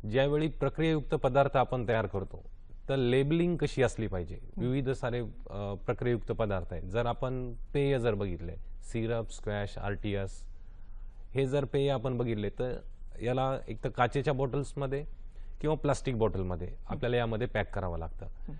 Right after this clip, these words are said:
Speaker 1: हे पेय त्यामध्ये पॅक केल्यानंतर एक वर्षापर्यंत त्याची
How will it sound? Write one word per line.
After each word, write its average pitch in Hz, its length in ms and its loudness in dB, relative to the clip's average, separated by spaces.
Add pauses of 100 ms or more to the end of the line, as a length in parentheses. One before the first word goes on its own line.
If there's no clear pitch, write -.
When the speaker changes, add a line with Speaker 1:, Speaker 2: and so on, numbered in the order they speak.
(200)
Speaker 1:
हे 135 100 4
पेय 147 320 0
त्यामध्ये 135 380 0
पॅक 123 280 -4
केल्यानंतर 117 540 -2 (520)
एक 147 200 2
वर्षापर्यंत 127 600 2
त्याची 139 420 -4